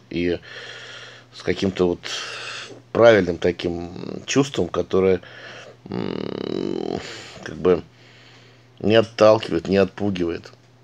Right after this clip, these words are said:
Щас многие говорят про секс, про трах, про бах, бля, про всякую эту фигню. Это, конечно, пугает женщину нормальную.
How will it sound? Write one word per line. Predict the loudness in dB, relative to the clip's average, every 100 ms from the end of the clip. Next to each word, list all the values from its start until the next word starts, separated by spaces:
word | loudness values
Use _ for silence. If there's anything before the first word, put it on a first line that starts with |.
| -2
Щас | 4 4
многие | 4 2 4
говорят | 4 6 4 4
про | 4
секс, | 4 4 2
про | 2 0
трах, | 4 6 6 4
про | 0 0
бах, | 4 6 6 2
бля, | -8 -8
про | -8
всякую | -6 -6 -6 -8
эту | -10 -16 -20 -20 -20 -20 -20 -20 -20 -10
фигню. | -4 0 4 4 4 -2 _ _ _ _ _ _ _
Это, | 2 4
конечно, | 4 6 6 6 2
пугает | 2 6 10 10 8
женщину | 4 -2 -4 -4 0
нормальную. | 0 0 -4 -6 -10